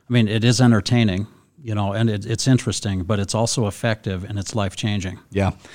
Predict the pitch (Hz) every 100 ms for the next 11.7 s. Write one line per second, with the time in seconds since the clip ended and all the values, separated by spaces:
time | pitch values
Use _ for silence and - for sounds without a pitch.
0 | - 117 120 127 123 123 135 127 107 107
1 | 113 107 110 - 98 107 101 104 92 92
2 | - 104 104 101 104 98 104 110 104 95
3 | 85 - 104 101 110 117 - - - 92
4 | 95 92 95 92 92 - _ _ 110 113
5 | 87 104 117 104 80 - 92 82 82 -
6 | 82 87 87 82 95 95 92 87 95 67
7 | 80 78 80 95 90 87 92 90 87 95
8 | 90 82 - 113 98 117 139 139 107 101
9 | 85 85 90 90 82 78 90 92 85 87
10 | 98 95 85 80 87 85 82 90 90 90
11 | 90 95 95 85 92 82